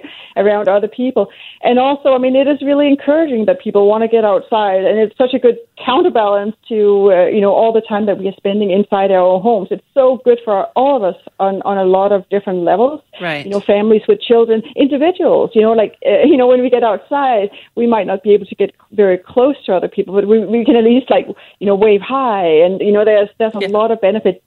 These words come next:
Speaker 1: even just seeing other people.
Speaker 2: Louise, do you
Speaker 1: And,
Speaker 2: think
Speaker 1: and, and,
Speaker 2: that's the
Speaker 1: yeah.
Speaker 2: key here then? Like, I know you've put out some information on this as well. Like, if more people respected the physical distancing as a very strict rule,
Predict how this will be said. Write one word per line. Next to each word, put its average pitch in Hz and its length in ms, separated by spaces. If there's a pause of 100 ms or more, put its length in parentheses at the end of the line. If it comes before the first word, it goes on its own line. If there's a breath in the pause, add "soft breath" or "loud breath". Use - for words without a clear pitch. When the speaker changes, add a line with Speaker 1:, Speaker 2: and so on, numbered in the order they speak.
Speaker 1:
even 262 240
just 196 160 (180)
seeing 220 380
other 175 220
people. 165 580
Speaker 2:
Louise, 247 300
do 277 80
you 277 80
Speaker 1:
And, - 80
Speaker 2:
think 262 100
Speaker 1:
and, 240 80
and, 226 100
Speaker 2:
that's 233 240
the 247 80
Speaker 1:
yeah. 269 60
Speaker 2:
key 233 200
here 254 200
then? 247 200
Like, 226 180
I 208 80
know 208 100
you've 220 260
put 254 140
out 202 260
some 180 360
information 185 560
on 175 140
this 165 240
as 170 200
well. 190 240
Like, 165 240 (280 loud breath)
if 196 180
more 277 280
people 262 540
respected 214 720
the 202 80
physical 202 500
distancing 185 800
as 165 120
a 156 60
very 185 260
strict 185 460
rule, 170 600